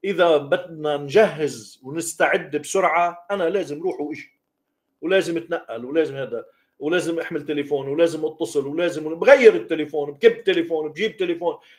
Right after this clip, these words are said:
ب-، لكن في نهاية المطاف أنت عندما تكون متصل، عندما تكون متنقل، عندما تكون، آه، متحرك،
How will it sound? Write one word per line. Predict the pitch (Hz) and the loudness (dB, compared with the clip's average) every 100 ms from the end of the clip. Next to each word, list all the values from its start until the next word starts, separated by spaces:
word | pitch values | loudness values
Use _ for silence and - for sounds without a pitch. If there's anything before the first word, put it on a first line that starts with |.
| _ | _
ب-، | 151 214 | -2 6
لكن | 247 262 226 | 8 8 6
في | 214 269 | 4 -2
نهاية | 269 226 262 220 190 | 2 6 10 8 6
المطاف | 170 156 160 135 127 - _ _ _ _ _ 240 | -4 0 4 4 2 -8 _ _ _ _ _ 4
أنت | 262 247 196 | 4 2 2
عندما | 175 214 240 208 190 | 4 2 4 4 4
تكون | 175 165 208 220 | 0 -2 -2 -4
متصل، | 180 208 214 170 - 151 131 120 | 0 0 0 -2 0 0 0 -4
عندما | 147 220 202 185 | -4 0 0 0
تكون | 180 170 202 185 | -2 -4 -6 -6
متنقل، | 165 170 160 180 - 160 147 139 | -6 -2 -2 -4 -2 0 0 -2
عندما | 185 196 180 170 | -4 -2 -2 -2
تكون، | 165 156 190 185 - _ _ _ | -4 -4 -4 -4 -10 _ _ _
آه، | 151 151 | 0 0
متحرك، | 170 190 139 208 202 185 170 - _ | 0 0 2 4 4 2 -2 -4 _